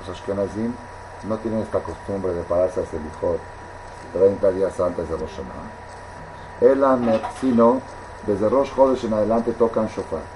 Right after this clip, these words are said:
todos los días, porque Moshe Rabbeinu cuando subió a Har Sinai tocaron shofar para anunciar la fecha que subió, que no se vuelvan a equivocar en la fecha. Teomdim beashmoret, pero se paran a Selichot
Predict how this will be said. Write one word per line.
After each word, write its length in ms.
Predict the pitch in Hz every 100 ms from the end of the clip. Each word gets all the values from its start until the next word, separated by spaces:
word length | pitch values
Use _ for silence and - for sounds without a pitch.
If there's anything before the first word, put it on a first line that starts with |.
| - - - - - - -
todos 160 | 98 95
los 160 | 87 82
días, 220 | 82 107 - - - - -
porque 200 | 85 -
Moshe 260 | 98 98 117
Rabbeinu 380 | 113 110 120 107
cuando 180 | 98 95
subió 320 | 92 101 110
a 60 |
Har 80 | 107
Sinai 300 | - 113 113
tocaron 420 | 110 - 101 104 101
shofar 420 | 104 - 113 110
para 160 | 104
anunciar 520 | 95 92 87 104 104 101 - - - -
la 140 | 92
fecha 340 | - 107 -
que 100 | -
subió, 300 | 104 107 123
que 60 | 117
no 80 | 107
se 120 | 104
vuelvan 300 | 101 107 104
a 40 |
equivocar 600 | 98 - 92 92 104 101 95 - - -
en 100 | 95
la 100 | 92
fecha. 320 | - 170 - - - - - - - - - - - - - - - - - - - - - - - -
Teomdim 540 | 117 113 117 117 170 170
beashmoret, 680 | 151 120 - 120 131 110 98
pero 160 | 104
se 120 | 95 98
paran 300 | 120 135 131
a 60 |
Selichot 580 | 107 98 90 85 101 123